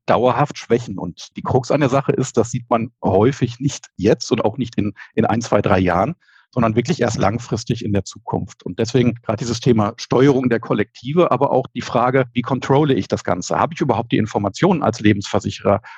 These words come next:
um mir dessen bewusst zu sein, was da passiert? Das ist ganz, ganz wichtig.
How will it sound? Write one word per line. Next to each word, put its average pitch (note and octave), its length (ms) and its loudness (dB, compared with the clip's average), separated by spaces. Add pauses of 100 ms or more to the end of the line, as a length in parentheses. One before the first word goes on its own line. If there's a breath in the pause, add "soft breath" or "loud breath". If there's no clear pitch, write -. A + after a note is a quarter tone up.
um - 140 0
mir A#2 80 4
dessen A2 280 -2
bewusst G#2 300 0
zu C3 80 0
sein, G#2 260 0
was G2+ 140 -4
da - 120 -4
passiert? A#2 400 -2 (440 soft breath)
Das A2 180 0
ist B2+ 100 -4
ganz, B2 220 0
ganz G#2+ 200 -2
wichtig. - 440 -2